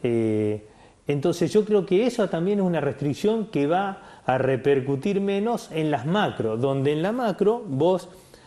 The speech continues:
a veces da la impresión de que estamos todos esperando que diga algo para criticar, uno critica y otro apoya, ¿no? Y no nos podemos ver,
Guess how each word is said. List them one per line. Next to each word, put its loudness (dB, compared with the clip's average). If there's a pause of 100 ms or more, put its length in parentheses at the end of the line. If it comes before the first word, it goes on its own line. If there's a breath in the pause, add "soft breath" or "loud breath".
(360 loud breath)
a 0
veces 0
da 2
la 0
impresión 0
de -2
que -2
estamos -2
todos 2
esperando -2
que -2
diga 0
algo 2
para 0
criticar, 0
uno 2
critica 0
y 4
otro 0
apoya, -2
¿no? -4 (580 loud breath)
Y -2
no 0
nos -2
podemos 0
ver, 0